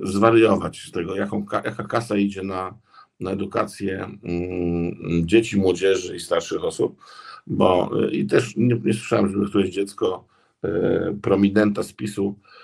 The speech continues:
mm, studiowało w Polsce na przykład. Tak, to się załatwia różne rzeczy, to jest taki deal,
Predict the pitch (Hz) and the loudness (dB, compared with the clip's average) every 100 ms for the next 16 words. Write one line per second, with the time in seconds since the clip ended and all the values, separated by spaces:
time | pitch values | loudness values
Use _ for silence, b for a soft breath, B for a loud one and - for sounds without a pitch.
0 | B _ _ - 90 87 87 85 85 85 | B _ _ -10 -6 -4 -4 -4 -6 -8
1 | - 107 104 101 87 87 - - - - | -4 4 6 6 4 2 -4 -10 -10 -12
2 | 104 - - - - _ B B B B | -14 -18 -20 -20 -20 _ B B B B
3 | B B 196 175 208 139 139 139 123 120 | B B -6 -4 -6 -2 2 2 0 -4
4 | 107 104 104 120 - 104 104 107 98 98 | -4 -4 -4 -6 -6 -8 -6 -10 -10 -12
5 | - 104 87 101 101 | -12 -12 2 4 4